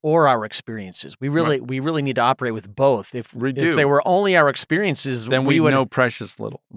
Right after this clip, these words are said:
Speaker 1: Precious little. I think that's a very
Speaker 2: <laughs>
Speaker 1: gracious way to say it. Absolutely. And if we
Speaker 2: Right.
Speaker 1: only use a textbook,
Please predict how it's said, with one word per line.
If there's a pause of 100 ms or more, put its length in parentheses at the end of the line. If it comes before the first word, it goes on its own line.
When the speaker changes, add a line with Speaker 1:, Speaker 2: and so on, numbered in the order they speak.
(120)
Speaker 1:
Precious
little.
I
think
that's
a
very
Speaker 2:
<laughs>
Speaker 1:
gracious
way
to
say
it. (340)
Absolutely.
And
if
we
Speaker 2:
Right.
Speaker 1:
only
use
a
textbook,